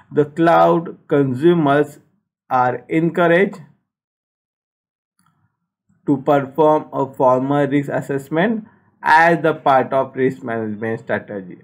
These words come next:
Okay, so formal risk assessment, assessment in the sense कौन कौन से वे हो सकते हैं या कौन कौन से different kinds of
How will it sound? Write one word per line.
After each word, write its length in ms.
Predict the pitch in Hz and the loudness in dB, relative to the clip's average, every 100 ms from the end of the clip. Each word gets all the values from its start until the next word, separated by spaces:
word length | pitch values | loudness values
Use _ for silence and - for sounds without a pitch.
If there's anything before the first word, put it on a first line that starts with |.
| _ | _
Okay, 320 | 127 175 165 156 | -8 -4 -4 -2
so 120 | 127 - | -6 -4
formal 400 | 139 131 131 151 | 0 0 2 0
risk 280 | 151 156 160 - _ - | 0 -2 -6 -20 _ -6
assessment, 580 | 131 143 139 139 110 - | -6 -4 -6 -6 -12 -6
assessment 600 | 123 - 160 170 165 165 | -6 -2 -4 -2 -2 0
in 120 | 165 | 0
the 120 | 165 | 2
sense 280 | 170 208 - _ - | 0 -2 -8 _ -2
कौन 160 | 180 180 | 0 2
कौन 160 | 190 | 0
से 140 | 190 196 | 2 0
वे 760 | 135 113 151 165 170 160 - 139 | -2 -2 2 4 4 0 -4 -6
हो 160 | 139 139 | -2 0
सकते 320 | 139 135 - | -2 -4 -2
हैं 80 | 135 | 0
या 120 | 135 135 | 0 -2
कौन 180 | 139 131 | -4 -6
कौन 100 | 135 | -6
से 120 | 139 127 | -4 -4
different 420 | 127 131 151 147 | -4 -2 -4 -2
kinds 240 | 139 131 | -2 -2
of 60 | 143 | -2